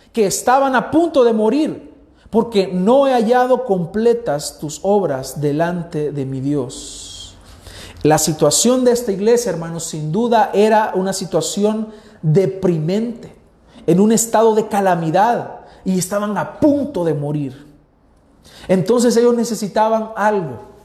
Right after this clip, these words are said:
y es vida. Ellos necesitaban ser avivados. Y es aquí donde a esta palabrita que le gusta mucho a nuestros,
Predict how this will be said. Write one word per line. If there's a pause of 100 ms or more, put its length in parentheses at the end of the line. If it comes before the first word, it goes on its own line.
(960)
y
es
vida. (1300)
Ellos
necesitaban
ser (200)
avivados. (440)
Y
es
aquí
donde
a
esta
palabrita
que
le
gusta
mucho
a
nuestros,